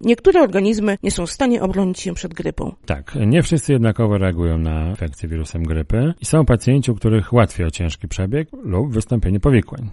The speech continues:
Speaker 2: Są to dzieci w wieku poniżej pięciu lat, zwłaszcza w pierwszym roku życia, osoby starsze powyżej sześćdziesięciu pięciu lat, ciężarne w drugim i trzecim trymestrze. To są osoby bardzo otyłe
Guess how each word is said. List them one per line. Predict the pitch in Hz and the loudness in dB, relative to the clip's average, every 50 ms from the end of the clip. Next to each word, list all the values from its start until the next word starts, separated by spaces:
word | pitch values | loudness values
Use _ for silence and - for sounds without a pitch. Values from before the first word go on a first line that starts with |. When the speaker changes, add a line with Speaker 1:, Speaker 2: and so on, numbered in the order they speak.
| - | -14
Speaker 2:
Są | - - - 139 | -10 -4 -2 -2
to | 110 - 98 | 0 0 0
dzieci | 90 107 127 117 - - 101 95 92 101 139 185 185 | 2 2 2 2 2 0 0 0 0 -2 -4 -6 -6
w | 104 | -2
wieku | 95 98 92 - - | 0 0 0 0 0
poniżej | - - 87 82 80 85 80 | 0 2 2 2 0 0 -2
pięciu | - 82 78 76 - - | -2 -4 -4 -4 -4 -2
lat, | 92 98 107 135 143 - - - - - - _ _ | -2 0 0 -2 -4 -6 -12 -18 -16 -18 -20 _ _
zwłaszcza | - 90 92 110 120 - - 98 | -6 -2 2 2 2 2 2 -2
w | - | -2
pierwszym | - 90 82 - - 92 | -2 -4 -4 -2 -4 -4
roku | 87 87 - - 92 | -4 -4 -4 -6 -8
życia, | 90 90 82 - 110 123 143 165 - _ _ - | -8 -8 -8 -8 -8 -8 -8 -10 -12 _ _ -8
osoby | - - - 104 101 95 | -6 -2 -2 -2 -2 -2
starsze | - - 101 92 - - 80 | 0 0 0 0 0 -2 -4
powyżej | - 85 80 82 80 80 | -4 -4 -4 -2 -4 -4
sześćdziesięciu | 76 - 85 76 - - 82 78 - | -4 -4 -6 -6 -4 -4 -6 -6 -6
pięciu | - - 95 92 92 - - 104 | -4 -2 0 0 -2 -2 -2 -2
lat, | 113 127 151 160 - - - - - _ _ - | -2 -2 -4 -6 -8 -14 -20 -20 -20 _ _ -6
ciężarne | - - 120 123 120 110 104 98 98 92 95 101 110 123 135 147 160 156 - - - - | 0 2 2 4 4 2 2 2 2 2 0 0 0 0 0 0 -2 -2 -4 -6 -10 -8
w | 131 | -4
drugim | 120 131 135 135 127 139 139 139 | 0 0 0 2 2 0 0 0
i | 131 | -2
trzecim | - - 139 123 - 139 127 | -2 -4 -6 -4 -4 -6 -6
trymestrze. | 120 139 139 139 139 131 - - - - 151 151 156 151 131 - - - - _ _ | -4 -4 -4 -2 -4 -4 -6 -8 -8 -6 -4 -4 -4 -4 -6 -8 -14 -20 -20 _ _
To | - - | -10 -8
są | 120 - 120 | -2 0 0
osoby | 107 - 98 90 90 | 0 0 0 0 0
bardzo | 85 95 113 117 113 107 107 113 | 2 4 4 4 4 2 2 2
otyłe | 110 107 - - 104 104 113 123 135 147 160 | 0 0 0 -2 -2 -2 -2 -2 -4 -4 -6